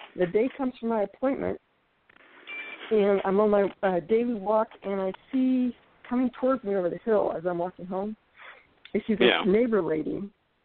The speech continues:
Speaker 1: who I usually talk to, her little dog, Biscuit, and then, like, a new dog. I was like, "Wow." I looked away for a second. The lady and the new dog were there, but Biscuit had turned into this kinda like a transluc-,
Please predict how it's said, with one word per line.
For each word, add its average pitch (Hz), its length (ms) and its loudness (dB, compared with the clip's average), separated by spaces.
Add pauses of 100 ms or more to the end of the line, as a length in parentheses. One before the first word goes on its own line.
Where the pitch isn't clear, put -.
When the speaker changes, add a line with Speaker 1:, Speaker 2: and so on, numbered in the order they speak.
(180)
Speaker 1:
who - 120 -2
I 180 40 4
usually 185 260 0
talk - 240 -4
to, - 100 -6
her 202 140 2
little 226 180 2
dog, 185 540 -2
Biscuit, 180 360 -10 (460)
and 190 160 4
then, 190 140 4
like, 190 180 -2
a 170 60 2
new 302 220 4
dog. - 380 -4 (540)
I 196 60 -8
was 196 100 -8
like, 185 160 -8
"Wow." 262 420 -6
I 185 100 -6
looked 247 200 -6
away 240 160 -2
for 214 140 -6
a 208 100 -10
second. - 320 -4 (360)
The - 40 0
lady 226 320 4
and 269 100 2
the 233 60 2
new 247 180 4
dog 214 220 0
were 185 100 -4
there, 175 140 -2
but 160 220 -12
Biscuit 196 340 -8
had 185 220 -6
turned 240 200 -2
into 214 220 -4
this 175 200 -10
kinda 202 180 -2
like - 160 -4
a - 40 -10
transluc-, 202 560 -2